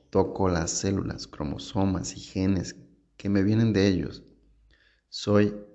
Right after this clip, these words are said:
ellos dos. Todo el universo está organizado en, por polaridades que necesitan unirse para formar algo completo. Los padres también son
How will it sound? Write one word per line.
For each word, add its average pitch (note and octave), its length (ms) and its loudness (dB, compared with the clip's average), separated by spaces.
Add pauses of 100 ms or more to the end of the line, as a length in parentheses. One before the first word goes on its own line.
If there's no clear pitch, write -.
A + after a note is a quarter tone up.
ellos F2 540 0
dos. - 640 -2 (720)
Todo A#2 220 8
el D#3+ 80 6
universo F2+ 440 4
está F2 180 -2
organizado F2+ 560 0
en, F2+ 260 -2
por F#2+ 300 4
polaridades F2 800 0 (300)
que G#2 100 2
necesitan G#2+ 500 2
unirse F#2+ 420 2
para - 200 -4
formar E2+ 600 -4
algo F2+ 420 -2
completo. G#2 600 -2 (1000)
Los G#2 180 0
padres B2+ 440 4
también F#2 720 0
son G2 500 0